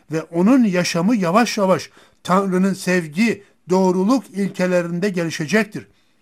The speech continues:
Böyle bir kimse sürekli olarak günah içerisinde yaşayamaz. Evet, Tanrı'dan doğmuş olan ara sıra günaha düşebilir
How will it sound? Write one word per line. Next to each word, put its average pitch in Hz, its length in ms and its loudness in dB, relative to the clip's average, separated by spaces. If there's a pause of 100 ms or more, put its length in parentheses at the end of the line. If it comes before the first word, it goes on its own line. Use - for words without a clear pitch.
(120)
Böyle 180 260 2
bir 151 80 -8
kimse 185 360 -10
sürekli 190 380 -6
olarak 165 340 -4 (320)
günah 151 260 -4
içerisinde 135 360 -12
yaşayamaz. 123 520 -12 (360)
Evet, 226 280 0
Tanrı'dan 202 440 0
doğmuş 208 300 0
olan 214 320 0 (260)
ara 202 260 2
sıra 202 280 -4
günaha 175 400 -4
düşebilir 151 440 -10